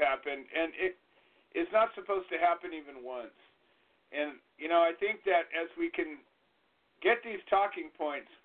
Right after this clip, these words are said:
clarified, as we can create a list of demands, a list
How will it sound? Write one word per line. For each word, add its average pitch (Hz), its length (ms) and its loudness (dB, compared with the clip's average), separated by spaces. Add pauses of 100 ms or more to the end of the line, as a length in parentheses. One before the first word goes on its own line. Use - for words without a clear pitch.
(120)
clarified, 160 720 2 (400)
as 143 240 -8
we 196 80 4
can 185 320 2 (400)
create 208 400 2
a 190 160 -2
list 190 320 -2
of 185 160 -8
demands, 160 640 0
a 139 80 -2
list 180 320 0